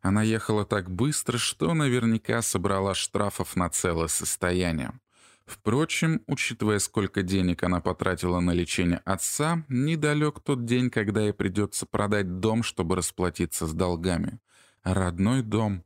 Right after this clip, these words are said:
единственное место, напоминающее о маме. Немного запыхавшаяся Кара подошла к доктору и пожала его крепкую руку. Несмотря на столь раннее утро,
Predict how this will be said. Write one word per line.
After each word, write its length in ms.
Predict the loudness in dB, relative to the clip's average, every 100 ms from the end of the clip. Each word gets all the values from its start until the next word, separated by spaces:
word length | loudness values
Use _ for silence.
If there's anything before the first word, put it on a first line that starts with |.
| -4
единственное 800 | 0 0 2 0 0 0 2 2
место, 420 | 2 0 -2 -2
напоминающее 1080 | 0 -2 0 0 2 2 2 0 0 -2 -2
о 120 | 0
маме. 460 | 2 2 2 0 -4 -8 _ _ -20 -20 -20 -20 _
Немного 460 | 0 2 2 2 2
запыхавшаяся 840 | 0 -2 0 0 0 -2 -2 -2
Кара 440 | -2 0 0 0 -2
подошла 460 | -2 0 0 0 -2
к 100 | 0
доктору 460 | -2 -2 -2 0 -2
и 120 | -2 -2
пожала 520 | -2 0 2 2 2
его 220 | 0 -2
крепкую 640 | -2 -2 -2 -4 -2 0
руку. 360 | 0 -4 -10 -14 _ _ _ -2
Несмотря 560 | 0 2 0 0 0
на 120 | 0
столь 300 | 0 0 0
раннее 420 | 2 2 2 0 0
утро, 400 | -2 -2 -2 -4